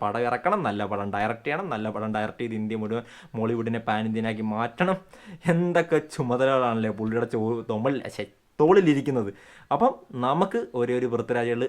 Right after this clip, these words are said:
ആ ഒരേ ഒരു പൃഥ്വിരാജ് തന്നെ നമുക്ക് ഇതൊക്കെ നേടിത്തരും. ഫസ്റ്റ് പാൻ ഇന്ത്യൻ ആക്ടർ എന്ന് പറഞ്ഞ് നമുക്ക് അഭിമാനത്തോട് പ്രസന്റ് ചെയ്യാൻ പറ്റുന്ന ഒരു മനുഷ്യൻ അത് പുള്ളി തന്നെയായിരിക്കും. അക്കാര്യത്തിൽ ഒരു സംശയവും വേണ്ട.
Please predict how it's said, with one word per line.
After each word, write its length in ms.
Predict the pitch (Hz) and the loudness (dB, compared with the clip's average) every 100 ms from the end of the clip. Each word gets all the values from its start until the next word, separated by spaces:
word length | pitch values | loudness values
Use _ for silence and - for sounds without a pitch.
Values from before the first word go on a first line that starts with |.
| - | -2
ആ 100 | 110 | -2
ഒരേ 320 | 110 107 117 | 0 0 0
ഒരു 80 | 120 | -2
പൃഥ്വിരാജ് 440 | 110 98 113 113 | -4 -4 -4 -2
തന്നെ 120 | 110 | -2
നമുക്ക് 260 | 110 107 107 | -2 -4 -4
ഇതൊക്കെ 760 | 110 107 113 107 - - 135 123 | -4 -2 -2 -4 -8 -2 0 0
നേടിത്തരും. 960 | 113 110 113 117 117 - 113 113 131 | -2 -2 -2 -2 -6 -6 -4 -4 -4
ഫസ്റ്റ് 540 | - - _ _ - 127 - _ - | -8 -10 _ _ -8 -8 -8 _ -4
പാൻ 320 | 120 127 160 | 0 0 0
ഇന്ത്യൻ 360 | 160 156 160 170 - - - | 0 0 -2 -2 -8 -16 -4
ആക്ടർ 540 | 117 139 143 - 160 | 0 0 -2 0 0
എന്ന് 160 | 151 139 | 0 -4
പറഞ്ഞ് 220 | 127 127 | -4 -4
നമുക്ക് 280 | 123 120 139 - - | -4 -4 -6 -8 -6
അഭിമാനത്തോട് 760 | 123 131 165 190 202 202 196 175 | -4 0 0 2 2 4 2 0
പ്രസന്റ് 480 | 135 131 127 127 - | 0 -2 -4 -6 -8
ചെയ്യാൻ 280 | - 117 117 | -2 -2 -2
പറ്റുന്ന 220 | 113 113 | -4 -4
ഒരു 80 | 113 | -4
മനുഷ്യൻ 420 | 110 104 104 110 | -4 -4 -4 -4
അത് 120 | 107 | -4
പുള്ളി 380 | - - 107 107 113 | -6 -6 -4 -4 -4
തന്നെയായിരിക്കും. 480 | 107 95 92 107 110 | -4 -6 -8 -10 -10
അക്കാര്യത്തിൽ 340 | 104 107 107 | -6 -6 -4
ഒരു 220 | 104 135 | -4 -2
സംശയവും 400 | 170 120 110 113 | -2 -4 -4 -4
വേണ്ട. 160 | 104 | -4